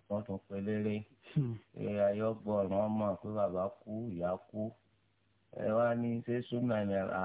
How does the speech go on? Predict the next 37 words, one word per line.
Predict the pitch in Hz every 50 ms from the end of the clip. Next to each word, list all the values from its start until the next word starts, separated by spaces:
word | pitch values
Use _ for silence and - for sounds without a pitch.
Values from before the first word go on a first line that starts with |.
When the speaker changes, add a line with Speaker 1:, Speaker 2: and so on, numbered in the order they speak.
| 95
Speaker 1:
nígbà | 98 - - 151 151 131
tí | 123 120
èsì | 110 95 - 101 98
pérékéré | - - 107 104 104 104 - - 107 104 101 101 95
ń | 90
súnà. | - - 101 101 98 92 85 - - _ _
Speaker 2:
Hmm. | _ - 147 123 113 123 - - - _ _ _ _ _
Speaker 1:
Ẹ̀dá | - 95 92 101 117 123
dálẹ̀ | 131 135 131 139 139 123 113 98
ní | 98 98 98
tẹ̀ | - 113 107 98
ń | 92
ṣe | - - 90
yẹn. | 87 87 87 85 82 - _ _ _ _ _ _ _ _ _ _ _ _ -
Àkóbá | 92 - - - 113 120 104 123 120 120
sì | - 104
ni | 92 92 90 87
fókù. | - - 101 101 - - - _ _ _
Speaker 2:
Mm-mm. | _ 208 202 - - - 175 131 110 92 98 - _ _ _ _
Speaker 1:
Sọ | _ -
nítorí | 98 113 123 123 127 127 139 135
pé | - 135
ẹni | 127 123
tí | 120 -
ó | 143 147
wúlò | 135 117 113 117 123 113
fókù, | - - 110 113 - - - 85 - - _ _ _ _ _ _ _ _ _ _ _ _ _ _ _ _ _ -
Ànábì | 113 127 143 135 113
sallallahu | - - 98 98 95 101 110 117 131
alaihi | 123 107 98 101
wasallam | - - 123 123 110 104
ń | 107 104
ṣàlàyé | - - 110 110 117 117 117 113 98 95
rẹ̀ | 92 95 92 92
yékéyéké. | 107 151 165 - 185 180 175 175 170 - 175 170 - - _ _ _ _ _ _ _ _ _ _ _ _ _ _ _ _ _ _ _ _ _ _ _ _
Àmójútó | 131 131 123 110 104 101 101 110 131 147 139 143 143 - - 151 143
yẹn, | 127 110 101 98 90